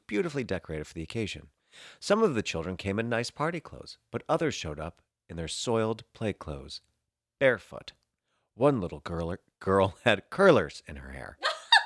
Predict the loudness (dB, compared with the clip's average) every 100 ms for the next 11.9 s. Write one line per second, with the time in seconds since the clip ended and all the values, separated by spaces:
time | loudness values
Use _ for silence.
0 | -2 -12 -2 4 4 4 0 -14 -8 -8
1 | -8 _ 8 10 8 0 -4 4 6 6
2 | 0 -4 -6 -4 0 0 0 -6 -6 2
3 | 4 4 2 -2 -2 -4 -6 -4 -6 -8
4 | _ -8 0 0 0 _ _ _ _ 0
5 | 0 0 2 4 4 -2 -6 -6 -8 -8
6 | -10 -16 -20 -10 0 4 6 4 4 2
7 | 6 6 6 2 6 6 6 0 -2 0
8 | 2 2 2 0 0 2 2 0 _ -14
9 | 2 6 6 4 -2 -2 -2 -2 4 4
10 | 4 -4 -6 -2 0 0 0 -2 0 0
11 | 0 2 2 2 0 0 2 2 -2